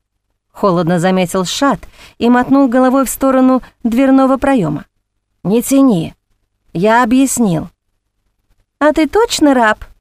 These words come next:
хмыкнула Варша, уперев руку в бок. «А ты точно служанка?» в тон ей ответил Шат. «А здесь хоть кто-нибудь не выдает себя за того, кем не является?»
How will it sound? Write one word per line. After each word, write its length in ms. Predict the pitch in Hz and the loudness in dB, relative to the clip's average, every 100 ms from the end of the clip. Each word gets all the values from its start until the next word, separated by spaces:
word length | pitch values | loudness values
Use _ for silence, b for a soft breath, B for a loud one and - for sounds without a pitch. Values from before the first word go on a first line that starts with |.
| _ _ _ _ _ | _ _ _ _ _
хмыкнула 560 | - 233 214 208 208 214 | -4 -2 0 0 0 0
Варша, 400 | 262 320 - 233 | 0 0 -2 -4
уперев 480 | 226 - 233 240 - | -4 -2 -2 -2 -2
руку 280 | 247 - 247 | -4 -4 -6
в 80 | |
бок. 320 | 185 165 - _ _ _ _ _ _ _ _ | -6 -8 -10 _ _ _ _ _ _ _ _
«А 160 | 170 214 | -2 -2
ты 220 | 247 202 | 0 -2
точно 520 | - 220 269 - 233 | 0 -2 0 0 -2
служанка?» 760 | 170 196 233 226 202 160 - - _ _ _ _ _ _ _ | -2 -2 0 0 -2 -4 -8 -18 _ _ _ _ _ _ _
в 80 | - | -10
тон 240 | - 190 175 | -2 0 0
ей 300 | 175 247 - | 0 0 0
ответил 500 | 190 196 202 - 214 | -4 -2 -4 -2 -4
Шат. 320 | - 165 151 - _ _ _ _ _ _ _ _ _ | -4 -8 -10 -14 _ _ _ _ _ _ _ _ _
«А 140 | 294 302 | 0 2
здесь 420 | 247 302 294 - _ _ _ - | 2 0 0 -6 _ _ _ -10
хоть 280 | - 339 | -4 -4
кто-нибудь 580 | - 339 262 214 196 208 | -2 0 0 2 0 -2
не 160 | 240 269 | 0 0
выдает 420 | 254 277 330 427 | 2 2 2 0
себя 280 | - 269 262 | -2 0 0
за 120 | 247 | 0
того, 280 | 269 262 269 | -2 0 0
кем 260 | - 262 | 0 0
не 120 | 262 269 | 2 2
является?» 600 | 247 180 170 - 175 | 2 0 0 -4 -8